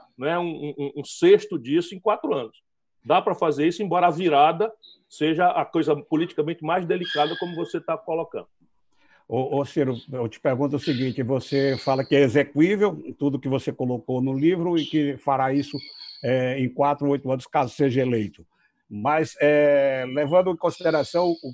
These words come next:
Speaker 2: as reformas que estão sendo feitas desde o governo do Michel Temer, teve, é, reforma trabalhista, agora teve reforma tributária, tá se discutindo, aliás, teve a reforma da Previdência, tá se discutindo a reforma tributária, é, e tudo isso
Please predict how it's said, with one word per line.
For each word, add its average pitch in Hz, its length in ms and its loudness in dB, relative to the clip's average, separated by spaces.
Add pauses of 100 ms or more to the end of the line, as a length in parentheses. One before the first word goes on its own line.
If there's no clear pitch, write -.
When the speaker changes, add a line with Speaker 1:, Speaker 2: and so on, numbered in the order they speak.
(120)
Speaker 2:
as 135 160 -2
reformas 165 520 0
que - 100 -8
estão 147 240 -4
sendo 147 220 -6
feitas 156 400 -6
desde 165 240 -4
o - 20 -8
governo 147 480 -2 (340)
do 135 120 -4
Michel 143 300 2
Temer, 165 280 -2
teve, 143 380 -6
é, 123 380 -4
reforma 131 300 -2
trabalhista, 131 560 -2
agora 131 220 0
teve 131 160 -6
reforma 123 340 -6
tributária, 127 480 -8
tá 139 140 -8
se - 160 -20
discutindo, 131 460 -14
aliás, 120 260 -4 (420)
teve 131 140 0
a 139 60 2
reforma 139 320 2
da 131 100 0
Previdência, 143 720 -2
tá 151 80 -2
se - 100 -10
discutindo 151 680 -2 (420)
a 127 80 -6
reforma 143 480 0
tributária, 147 720 -4 (380)
é, 143 420 2
e 139 80 -4
tudo 165 300 0
isso 196 280 0